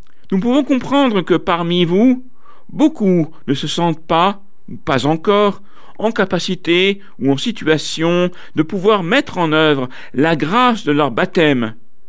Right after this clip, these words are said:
et y répondre à la manière du prophète Isaïe, six huit. La voix du Seigneur disait, «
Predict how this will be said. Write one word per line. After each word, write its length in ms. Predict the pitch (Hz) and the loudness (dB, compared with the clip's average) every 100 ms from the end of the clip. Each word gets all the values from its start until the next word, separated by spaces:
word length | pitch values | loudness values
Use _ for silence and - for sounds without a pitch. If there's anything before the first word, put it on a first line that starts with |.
| - - - - - - | -12 -10 -10 -12 -12 -8
et 200 | - 240 | 0 2
y 40 | 233 | 4
répondre 680 | 262 277 294 262 180 175 - | 2 2 4 4 2 -2 0
à 100 | 170 | 0
la 140 | 185 | 2
manière 500 | 196 226 233 269 254 | 2 2 2 4 2
du 140 | 180 170 | 0 -4
prophète 640 | 175 180 - 175 175 - | -2 -2 2 2 2 -2
Isaïe, 560 | 196 233 202 180 151 127 - - - - | -2 2 2 2 0 -2 -8 -12 -12 -12
six 340 | - - 135 - | -10 -6 -4 -4
huit. 360 | 131 143 - - - - - - - - - - - - - - | -4 -4 -8 -10 -12 -12 -12 -12 -12 -12 -12 -12 -12 -12 -10 0
La 240 | 139 214 | 2 4
voix 480 | 202 233 247 269 - - | 2 2 4 2 0 -6
du 120 | 220 | -4
Seigneur 560 | 220 175 175 185 190 | -2 0 4 4 4
disait, « 520 | - 143 135 156 127 | 0 -2 2 2 2